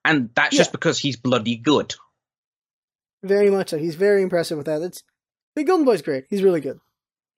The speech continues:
Speaker 2: for damn sure.
Speaker 1: Hmm.
Speaker 2: Uh, let's see here. Speaking of, yeah, H R X just happened. That was, that was interesting. Yeah, seeing Kelly back, that was cool, 'cause Kelly's pretty, she's really nice.
Speaker 1: Actually,
Speaker 2: Kelly's amazing.
Speaker 1: I wanna ask you something. I'm about to stick my foot in my mouth here again, but with you this time.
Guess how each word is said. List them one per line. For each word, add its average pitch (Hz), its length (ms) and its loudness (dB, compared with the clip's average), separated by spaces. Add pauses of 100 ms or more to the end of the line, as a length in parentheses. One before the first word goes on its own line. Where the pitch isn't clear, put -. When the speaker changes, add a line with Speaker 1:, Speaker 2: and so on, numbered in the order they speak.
(100)
Speaker 2:
for 202 80 -8
damn 170 220 0
sure. - 340 -14
Speaker 1:
Hmm. 76 160 -4 (440)
Speaker 2:
Uh, 202 500 2
let's 202 140 2
see 175 200 0
here. 160 160 -2
Speaking 247 600 -4
of, 208 440 -2 (140)
yeah, 175 180 -6
H 175 240 -6
R 170 100 2
X 165 160 -2
just 170 220 -6
happened. 160 340 -2
That 160 140 -4
was, 160 400 -6
that 196 100 -6
was 190 120 -6
interesting. 165 680 -4 (1200)
Yeah, 208 160 2 (100)
seeing 240 300 2
Kelly 202 280 2
back, 196 300 0
that 175 140 2
was 180 180 0
cool, 180 240 0
'cause 196 180 -4
Kelly's 427 300 2
pretty, - 280 -4
she's 254 200 0
really 175 180 2
nice. 139 180 -8 (120)
Speaker 1:
Actually, 202 460 0
Speaker 2:
Kelly's 220 240 2
amazing. 143 400 -4
Speaker 1:
I - 20 4
wanna 311 140 4
ask 220 260 -2
you 170 60 -2
something. 127 200 0
I'm 135 60 6
about 254 180 2
to 247 60 -4
stick - 240 -2
my 170 80 0
foot - 240 -2
in 185 80 -6
my 165 140 2
mouth 156 200 2
here 151 140 2
again, 139 440 2
but 131 100 2
with 120 180 -4
you 151 220 2
this 117 180 -2
time. 92 280 0